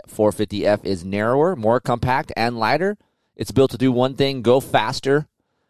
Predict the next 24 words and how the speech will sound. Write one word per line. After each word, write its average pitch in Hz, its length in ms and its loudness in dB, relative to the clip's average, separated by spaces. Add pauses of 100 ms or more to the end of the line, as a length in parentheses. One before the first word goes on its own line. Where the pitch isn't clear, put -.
(300)
Don't 120 220 2
worry, 131 260 4
the 113 180 2
old 123 280 4
tried 127 320 2
and 123 100 -4
true 131 240 0
two 131 180 -2
thousand 120 320 2
and 110 120 -6
twenty-three 127 500 -4
Y 117 300 2
Z 127 160 -4
two 127 160 -6
fifty 117 260 0
F, 147 220 0
no 123 480 0
changes 131 420 -4
for 120 140 -4
two 120 180 -4
thousand 110 320 2
and 104 100 -8
twenty-three, 110 440 -4
but 123 420 -2